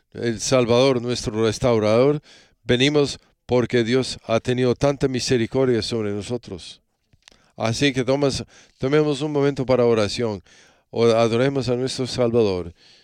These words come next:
Quizás debamos arrepentirnos por algo, confesar algo. Tenemos la op-, opción para hacerlo ahora mismo.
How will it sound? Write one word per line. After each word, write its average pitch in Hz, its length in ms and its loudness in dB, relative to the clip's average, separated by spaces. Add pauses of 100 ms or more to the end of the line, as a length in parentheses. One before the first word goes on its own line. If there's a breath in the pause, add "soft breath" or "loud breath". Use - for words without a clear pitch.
(240 soft breath)
Quizás 143 540 0
debamos 143 480 2
arrepentirnos 135 640 0
por 117 160 0
algo, 98 300 0 (200)
confesar 113 520 0
algo. 87 340 -2 (640 soft breath)
Tenemos 131 360 0
la 131 260 4
op-, 123 440 -2
opción 127 340 -4
para 123 180 0
hacerlo 127 340 0
ahora 131 260 0
mismo. 113 420 -8